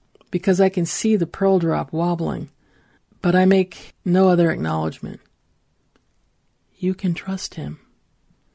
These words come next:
She seems to know that what she is asking is a tall order. She smiles weakly, almost apologetically,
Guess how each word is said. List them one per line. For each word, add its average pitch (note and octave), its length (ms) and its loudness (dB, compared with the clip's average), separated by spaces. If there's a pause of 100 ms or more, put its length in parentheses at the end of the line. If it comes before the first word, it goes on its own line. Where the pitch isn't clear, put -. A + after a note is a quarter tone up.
(1300)
She - 220 -6
seems B3 460 2
to - 160 0
know F3+ 400 4
that D#3 180 -2
what F3 220 -4
she - 180 -4
is D#3+ 140 -2
asking D#3+ 480 -4
is D3+ 120 -8
a D3+ 60 -10
tall D#3+ 500 -4
order. D3+ 600 -4 (1080)
She - 220 -2
smiles G#3+ 580 2
weakly, G#3 600 -2 (320)
almost G3 360 2
apologetically, D#3+ 840 -4